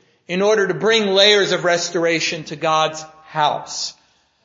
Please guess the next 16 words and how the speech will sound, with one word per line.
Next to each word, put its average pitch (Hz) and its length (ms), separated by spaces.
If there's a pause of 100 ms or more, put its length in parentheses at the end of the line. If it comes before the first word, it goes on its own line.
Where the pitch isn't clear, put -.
(180)
So, 156 760
you 175 100
know, 165 40
we've 165 240
had 165 540
things 160 580
beginning, 156 880
at 156 140
least 165 280
as - 140
far 160 240
as 147 140
history 160 320
can 143 160
tell 143 280
us, 139 220